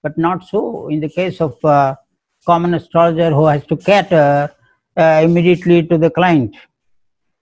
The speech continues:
That is one problem. And then for everyone, the Ayanamsha is a big hurdle, you know. Therefore, unless you have a correct Ayanamsha, whatever you do, because the Dasha Bhaktis will change,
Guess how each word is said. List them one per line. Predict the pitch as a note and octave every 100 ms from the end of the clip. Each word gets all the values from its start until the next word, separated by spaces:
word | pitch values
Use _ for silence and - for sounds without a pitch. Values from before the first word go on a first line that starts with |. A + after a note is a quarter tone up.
| _ -
That | F#3+
is | F#3+
one | F#3+ F#3
problem. | D#3+ A#2+ A2 G2+ A#2 _ _ _ _ _ -
And | F3 G#3+
then | A#3
for | G3 G#3
everyone, | G3 G3+ A#3+ A#3+ A3 A3 A3
the | G#3+
Ayanamsha | F#3+ F3 F#3+ G3+ G#3+ F#3+ F#3+ F3
is |
a | F3
big | F3 D3
hurdle, | D3+ D3 G#2+ G2+
you |
know. | A2 A#2 C#3 _ _ _ _ _ _ _ _ -
Therefore, | E3 F3+ G3+ G3+
unless | F#3 F#3 G3 G3+ G3+
you | F#3
have | E3 F#3
a | F3+
correct | - E3+ F3 -
Ayanamsha, | D3+ D3+ E3 E3 - C3+ C3 D3 _ _ _ _ _ -
whatever | D3 E3 F3+
you | F#3 F3 F3 C#3+
do, | E3 E3+
because | C#3+ D#3 F3+ F#3 D#3
the | F3+ F3 E3+ - _ _ - C#3+
Dasha | D#3 - F3+
Bhaktis | E3+ - F#3+ D#3+
will | F3 E3+
change, | F3+ F3 F3+ F3+ E3